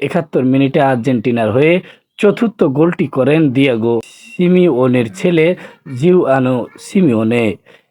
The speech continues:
এরপর আর কোনো গোলের দেখা পায়নি দুই দল। দুহাজার উনিশ সালের পর আর্জেন্টিনাকে আর হারাতে পারেনি ব্রাজিল। আজ সেই অধারা জয় ছিনিয়ে নিতে রীতিমতো মরিয়া ছিল সেলেসাওরা,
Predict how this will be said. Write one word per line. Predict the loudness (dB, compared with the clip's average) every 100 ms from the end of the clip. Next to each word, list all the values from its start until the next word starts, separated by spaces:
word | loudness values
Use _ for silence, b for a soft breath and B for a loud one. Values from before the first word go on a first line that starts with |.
| _
এরপর | 0 0 2 0 0 -2 -2
আর | -2 -2
কোনো | 0 0 0
গোলের | 2 2 0 0
দেখা | -2 0 -2 -4 -8 _
পায়নি | -2 0 0 0
দুই | 0
দল। | 0 0 0 -2 -8 -2
দুহাজার | 2 4 4 4
উনিশ | 2 0
সালের | -2 -2 -2 0
পর | 0 0
আর্জেন্টিনাকে | 0 -2 0 -2 -2
আর | -2 -2
হারাতে | -2 -2 -4
পারেনি | -4 -4 -4 -4
ব্রাজিল। | -2 -2 -2 -4 -6 B B -2
আজ | -2 -2
সেই | -4 -2 0
অধারা | 0 0 0 0
জয় | 0 0 0
ছিনিয়ে | 0 0 2
নিতে | 0 0 0 0 -2 B _ -2
রীতিমতো | -2 0 0 0 0
মরিয়া | 2 2 2 2 0
ছিল | 2 0 0
সেলেসাওরা, | 0 0 -2 -2 0